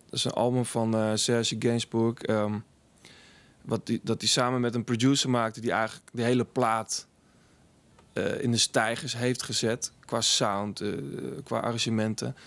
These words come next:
Hele grote inspiratiebron ook voor, voor Beck en voor Air bijvoorbeeld. Dat zijn bijna, ja, die hebben bijna die sounds compleet gejat en op hun albums gebruikt. Ehm,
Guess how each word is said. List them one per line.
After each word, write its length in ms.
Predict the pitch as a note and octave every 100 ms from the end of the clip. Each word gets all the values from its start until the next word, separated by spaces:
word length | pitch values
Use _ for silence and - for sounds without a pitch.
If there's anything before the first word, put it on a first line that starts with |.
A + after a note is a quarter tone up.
| - -
Hele 240 | B2 D#3+
grote 300 | F#3 D#3+ B2
inspiratiebron 840 | B2 A2 C3 B2 C#3 - A#2 G#2+ G#2
ook 180 | G2+ G2
voor, 320 | - G#2+ G#2 - - - - - - -
voor 300 | - B2+ G#2+
Beck 420 | F#2 A#2+ A#2+ A#2
en 220 | - G#2
voor 220 | G2 A2 -
Air 380 | B2 B2 A#2+ G2
bijvoorbeeld. 680 | F2+ A2 F#2+ F#2+ - - -
Dat 160 | G2+
zijn 260 | - A2+ E2+ - - - - - -
bijna, 360 | A2+ A2+ A2+ A2 - - - - -
ja, 280 | A2+ G2 -
die 100 | -
hebben 180 | A2 G#2+
bijna 260 | G2+ A2 A2+
die 100 | A2
sounds 340 | - A#2 A2+ -
compleet 380 | A2+ A#2+ A2+
gejat 440 | - A#2 A#2 A#2+ -
en 160 | A#2
op 140 | A2+ G#2+
hun 160 | B2
albums 380 | B2 A2+ G#2+ G#2+
gebruikt. 640 | - A2+ A#2+ A#2 G2 - - - - - - - - -
Ehm, 360 | A2+ A2 G#2+